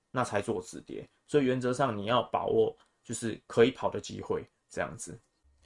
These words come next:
那最后呢，我还是要跟大家讲一下，我们做股票啊，我们一定要设停损，你不设停损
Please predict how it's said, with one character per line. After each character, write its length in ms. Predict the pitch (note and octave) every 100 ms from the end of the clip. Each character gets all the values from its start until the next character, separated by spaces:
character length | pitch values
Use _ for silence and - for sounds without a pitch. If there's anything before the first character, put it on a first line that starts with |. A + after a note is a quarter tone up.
| _ -
那 240 | C#3 C3+ A#2+
最 200 | E3 C#3+
后 160 | D3
呢， 180 | A#2+ A2
我 160 | G#2+ G2
还 140 | G2+
是 120 | G#2+
要 80 | B2
跟 140 | A#2
大 140 | A#2 A2+
家 160 | A2
讲 220 | G#2 F#2 E2+
一 40 |
下， 240 | A2 F#2+ - _ - -
我 80 | -
们 200 | A#2 A#2 - -
做 200 | G#3 F3
股 160 | A2
票 280 | G2+ C#3 B2+
啊， 260 | G#2+ G#2 - _
我 120 | A2+
们 160 | G#2 G#2
一 60 | A2+
定 100 | B2+
要 80 |
设 220 | B2 - A2+
停 240 | G#2 G2
损， 260 | - F#2+ - _ _ _
你 120 | A#2+
不 140 | A#2+ D#3
设 200 | G3+ E3
停 220 | B2+ C3
损 240 | C3 G#2+